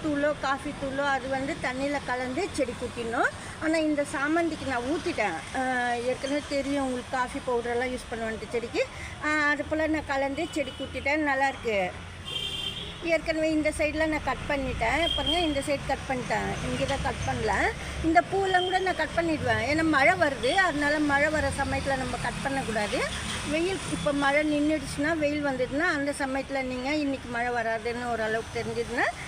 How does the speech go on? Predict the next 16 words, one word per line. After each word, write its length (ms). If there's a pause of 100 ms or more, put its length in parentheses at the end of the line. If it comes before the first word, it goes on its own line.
(160)
நீங்க 280
கட் 300
பண்ணிடலாம். 520 (400)
இந்த 240
வெள்ளை 400
செம்பருத்தி 420
பாருங்க, 400
பூ 180
பூத்துருச்சு. 600
இது, 240
இந்த 400 (120)
பூல 320
வந்து 540
கிரீன் 280
கலர் 300
விழும். 460